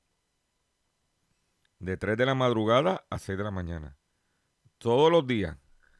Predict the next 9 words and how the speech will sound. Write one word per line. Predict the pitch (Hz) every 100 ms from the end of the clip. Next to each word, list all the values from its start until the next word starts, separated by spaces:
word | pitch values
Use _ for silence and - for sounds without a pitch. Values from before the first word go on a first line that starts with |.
| _ _
Tito | 98 95 113
Rivera, | 120 113 127 110 87 - _ _ _ _ _ _ _
con | 98
su | 87 101
música | 95 113 135 120
jíbara, | 110 131 120 85 78 - _ _ _ _ _ _ _ _ _ _ _ _
donde | 95 110 110
se | - 113 113 113 113 110 107 98 -
lanzaban, | 110 117 113 - 143 147 104 90